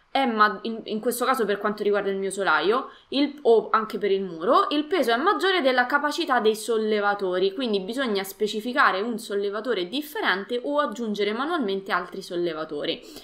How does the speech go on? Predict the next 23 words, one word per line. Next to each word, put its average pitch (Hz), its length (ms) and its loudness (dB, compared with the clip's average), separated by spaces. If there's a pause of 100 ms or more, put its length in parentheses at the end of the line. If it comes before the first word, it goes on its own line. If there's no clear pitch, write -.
(220)
Che 349 220 2
cosa 294 240 2
mi 285 140 0
sta 240 160 -2
dicendo? 202 500 -2
Che 233 320 0 (200)
il 240 100 0
mio 370 180 4
muro, 240 260 6
il 196 80 4
mio 247 140 -2
pavimento 208 520 -2
sono 208 440 0
grandi 240 480 2
rispetto 247 400 -4
agli 220 140 -4
elementi 226 440 -2
prefabbricati 208 720 0
che 202 120 2
devono 220 280 -2
andare 190 300 0
a 185 60 -4
sostenerlo. 180 840 -6